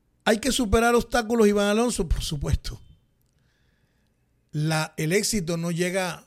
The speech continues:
porque tú cierras los ojos y los abres y dices, "Ay, soy exitoso, no me di cuenta". No,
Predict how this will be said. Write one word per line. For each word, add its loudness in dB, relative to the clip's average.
porque -6
tú -10
cierras -2
los -6
ojos -4
y -2
los -6
abres -6
y -4
dices, -12
"Ay, -8
soy -12
exitoso, -10
no -6
me -6
di -4
cuenta". -6
No, -12